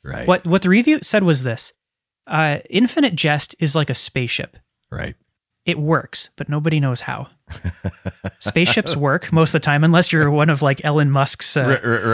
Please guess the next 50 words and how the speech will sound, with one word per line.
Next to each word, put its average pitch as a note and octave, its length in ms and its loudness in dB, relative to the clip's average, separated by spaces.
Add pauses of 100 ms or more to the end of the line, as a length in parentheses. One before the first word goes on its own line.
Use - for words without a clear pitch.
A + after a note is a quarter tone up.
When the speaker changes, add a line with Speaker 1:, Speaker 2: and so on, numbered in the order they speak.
Speaker 1:
right. A#2 100 2
Speaker 2:
spaceships C#3+ 500 4
that D3+ 100 -2
tend D#3+ 180 0
to C#3+ 60 0
blow C3+ 260 0
up. - 140 -2
But, - 180 -4
you F#3+ 80 4
know, G3+ 200 6 (440)
um, E3 440 2
David G#3 280 2
Foster F3 300 2
Wallace, D3 200 4
and F#3 60 6
this F#3+ 120 2
is F#3 40 2
the E3 60 4
last D3 240 4
piece D3 160 -2
before C#3 240 -4
we B2+ 100 -2
actually B2+ 240 -4
get B2+ 140 -2
into B2 360 -4
a A#2+ 80 -6
more B2 140 -4
specific - 440 -6
conversation, A#2+ 680 -6
but A#2 160 -12 (760)
he, D#3 180 -4
he D#3+ 160 -2
had D#3+ 120 0
this - 240 -4 (540)
really, E3 260 2
really C#3+ 260 2
beautiful, C3 800 -2
uh, B2+ 300 -8 (180)
convocation C3+ 720 0
speech - 360 -10
that B2+ 100 -4
he A#2+ 60 -6
gave B2 240 -6
before B2 320 -8
he A#2 80 -8
died A#2+ 260 -6
called B2+ 220 -8
This C3 200 -4
Is A#2+ 120 -6
Water. A#2+ 400 -8